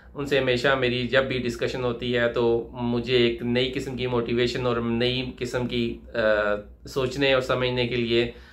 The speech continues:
बात कुछ ना कुछ मिलती रहती है। एक आदत जो मैंने उन्हें, उनसे इनहेरिट की, जो उनसे मैंने सीखी, वो शुक्रगुजारी की है। वो किसी भी हाल में हों, मेरी जब भी उनसे बात हुई है, जब भी उनसे डिस्कशन हुई है, मेरा उनके साथ रिलेशनशिप almost अभी दो,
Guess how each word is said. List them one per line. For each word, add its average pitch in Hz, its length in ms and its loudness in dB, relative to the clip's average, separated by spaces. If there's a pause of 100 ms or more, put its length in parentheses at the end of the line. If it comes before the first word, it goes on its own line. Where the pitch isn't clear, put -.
(200)
बात 123 340 6
कुछ 135 180 -4
ना 131 60 0
कुछ 123 220 -6
मिलती 120 260 -4
रहती 110 300 0
है। 107 340 -6
एक 170 160 0
आदत 156 220 6
जो 147 220 0
मैंने 143 300 2
उन्हें, 147 340 -2 (120)
उनसे 170 220 -4
इनहेरिट 143 460 2
की, 120 340 -4 (400)
जो 120 200 -2
उनसे 127 240 2
मैंने 151 300 4
सीखी, 123 580 -4 (260)
वो 160 640 0
शुक्रगुजारी 123 760 2
की 110 240 -10
है। 104 240 -6 (460)
वो 156 160 -4
किसी 226 320 2
भी 220 180 4
हाल 135 280 6
में 139 160 0
हों, 127 240 -2 (120)
मेरी 135 220 -4
जब 156 220 4
भी 160 80 -4
उनसे 143 300 0
बात 120 340 4
हुई 120 160 0
है, 120 220 2
जब 123 260 0
भी 127 140 -6
उनसे 120 200 -4
डिस्कशन 117 420 -6
हुई 117 140 0
है, 117 180 0
मेरा 117 540 4
उनके 117 220 -6
साथ 110 280 -2
रिलेशनशिप 117 600 -2
almost 117 540 -2
अभी 113 300 -4
दो, 117 600 2